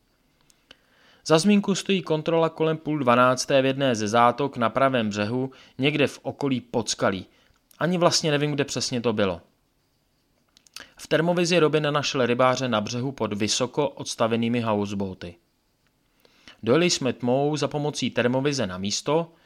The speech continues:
přímo k rybářovi, aby se ukázalo, že je to zhruba dvanáctiletý kluk. V pátek sám na strmém svahu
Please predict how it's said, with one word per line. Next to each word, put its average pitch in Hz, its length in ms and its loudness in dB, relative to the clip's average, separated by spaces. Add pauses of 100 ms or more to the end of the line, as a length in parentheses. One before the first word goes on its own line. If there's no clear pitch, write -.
(180)
přímo 190 300 0
k - 80 -6
rybářovi, 123 600 4
aby 139 180 -2
se - 180 -2
ukázalo, 120 680 4 (340)
že 131 140 -4
je 180 80 -2
to 185 160 -4
zhruba 170 300 2
dvanáctiletý 143 920 -2
kluk. 131 420 -4 (600)
V - 160 -18
pátek 180 680 -2 (120)
sám 170 540 0
na 143 100 -2
strmém 135 420 -2
svahu 143 540 -4